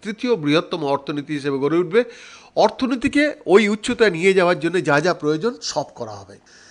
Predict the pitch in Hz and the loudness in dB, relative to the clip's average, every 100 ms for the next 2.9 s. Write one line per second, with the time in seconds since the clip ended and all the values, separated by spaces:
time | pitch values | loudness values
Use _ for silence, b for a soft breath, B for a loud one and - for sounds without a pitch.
0 | b - 185 226 247 262 269 202 - 294 | b 0 4 4 4 4 6 4 4 -4
1 | - 214 214 214 214 220 220 226 233 226 | -2 -2 0 2 2 2 2 2 0 0
2 | 165 190 190 190 - 156 170 214 | -2 0 -4 -6 -8 -4 0 0